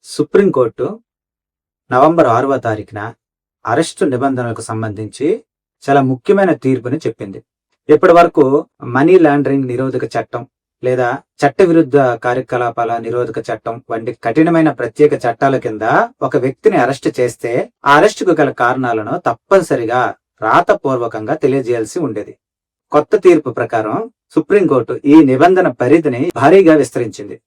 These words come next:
ఇకపై కేవలం ఆ ప్రత్యేక చట్టాలకే కాకుండా, ఇండియన్ పీనల్ కోడ్ లేదా దాని స్థానంలో కొత్తగా వచ్చిన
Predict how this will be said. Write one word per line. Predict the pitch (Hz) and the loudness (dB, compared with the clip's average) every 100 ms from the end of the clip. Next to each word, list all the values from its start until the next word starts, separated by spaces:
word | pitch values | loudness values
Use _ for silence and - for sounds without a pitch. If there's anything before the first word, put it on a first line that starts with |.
| _ _ 135 | _ _ -4
ఇకపై | - 165 147 | -2 4 4
కేవలం | 147 131 151 156 127 - - | 4 2 4 4 2 -4 -2
ఆ | 131 | -2
ప్రత్యేక | 123 123 - 180 175 | 0 -4 2 2 2
చట్టాలకే | - 127 - 165 160 156 | -2 -4 0 2 2 0
కాకుండా, | 120 113 107 104 143 - _ _ 131 | 0 -4 -6 -6 -6 -8 _ _ 0
ఇండియన్ | 147 165 170 - | 4 4 4 4
పీనల్ | 143 147 139 | 4 4 0
కోడ్ | 139 120 - | -2 -2 2
లేదా | 143 160 | 4 4
దాని | 151 139 | 4 2
స్థానంలో | 135 135 151 156 143 | 0 -2 2 2 2
కొత్తగా | 143 131 170 170 | 0 -2 2 4
వచ్చిన | 147 135 127 | 4 2 -8